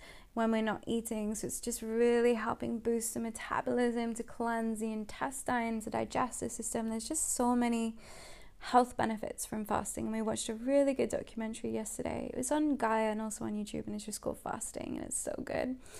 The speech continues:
And it goes through all the different types of fasting. So this is where I'm at now. So I'm hoping the fast, yeah, will help to release whatever's going on, the last residue of what's happening in my belly. <laughs>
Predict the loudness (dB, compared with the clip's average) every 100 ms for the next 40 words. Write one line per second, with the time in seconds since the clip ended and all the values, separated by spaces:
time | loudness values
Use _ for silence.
0 | -14 -16 -6 0 6 8 8 6 6 6
1 | 2 0 -2 -2 -4 -4 -4 -2 -2 -2
2 | 4 10 10 8 -2 -14 -14 -14 -14 -2
3 | 2 4 6 10 10 10 8 8 10 12
4 | 12 10 8 8 10 12 12 12 10 8
5 | 8 6 8 4 0 -18 -18 -20 -20 -20
6 | -20 -12 4 4 8 10 10 10 4 6
7 | 8 8 6 4 4 0 4 6 8 8
8 | 8 6 2 2 4 4 0 0 0 2
9 | 2 4 4 2 2 0 0 0 0 0
10 | -2 0 2 2 0 -4 -4 -6 -6 -2
11 | -2 0 -4 -2 0 2 2 2 0 -2
12 | -6 -10 -8 -8 -8 6 6 10 10 10